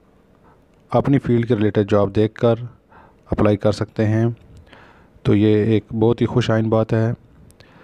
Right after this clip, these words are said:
प्लीज़ मेरी इस वीडियो को सबके साथ शेयर कीजिए, ताकि जो लोग एयरलाइन इंडस्ट्री में जॉब ढूंढ रहे हैं,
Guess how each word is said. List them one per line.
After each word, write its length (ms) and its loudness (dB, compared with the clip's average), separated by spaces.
प्लीज़ 340 2
मेरी 200 2
इस 140 -2
वीडियो 240 2
को 160 0
सबके 340 -2
साथ 180 0
शेयर 220 -2
कीजिए, 460 0
ताकि 320 0
जो 180 2
लोग 380 0
एयरलाइन 400 2
इंडस्ट्री 420 -2
में 340 0
जॉब 460 0
ढूंढ 260 0
रहे 160 2
हैं, 240 0